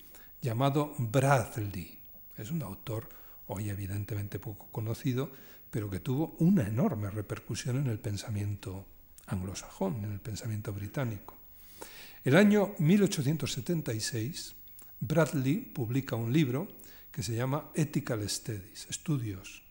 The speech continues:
Éticos. Y el primero de los capítulos de los Ethical Studies de Bradley se titula The Vulgar Notion of Responsibility, la noción vulgar de responsabilidad,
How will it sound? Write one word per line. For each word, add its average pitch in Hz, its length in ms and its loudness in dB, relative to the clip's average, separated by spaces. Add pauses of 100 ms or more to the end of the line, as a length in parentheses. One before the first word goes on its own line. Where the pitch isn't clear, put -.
(120)
Éticos. - 600 -14 (760)
Y 139 140 6
el 135 140 8
primero 185 640 4
de 127 200 -2
los 113 400 -4 (320)
capítulos 127 840 -2 (640)
de 120 180 -2
los 107 340 -4
Ethical 120 460 0
Studies 123 420 0
de 135 80 2
Bradley 127 580 0
se - 180 0
titula 151 540 2 (760)
The 139 140 8
Vulgar 202 560 8
Notion 180 540 8
of 151 180 4
Responsibility, 151 1160 4
la 135 140 0
noción 165 380 2
vulgar 139 360 2
de 120 80 0
responsabilidad, 117 920 -2